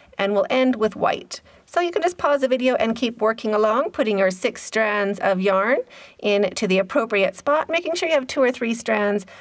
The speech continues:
of the stitch of your scarf on the top of your hook,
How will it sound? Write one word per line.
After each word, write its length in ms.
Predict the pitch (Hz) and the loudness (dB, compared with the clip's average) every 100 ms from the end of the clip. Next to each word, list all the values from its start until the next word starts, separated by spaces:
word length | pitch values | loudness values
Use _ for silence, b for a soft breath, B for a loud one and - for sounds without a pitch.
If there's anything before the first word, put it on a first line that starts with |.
| B | B
of 220 | - 202 196 | -2 0 0
the 80 | |
stitch 440 | 185 - 311 523 - | -2 0 0 0 -2
of 120 | 214 | 0
your 100 | 208 | 0
scarf 440 | 214 - 262 339 - | -2 0 0 0 0
on 100 | 240 | -2
the 80 | |
top 240 | 233 254 240 | 0 -2 -2
of 100 | 220 | 0
your 120 | 220 | 0
hook, 320 | 233 - - | 0 0 -2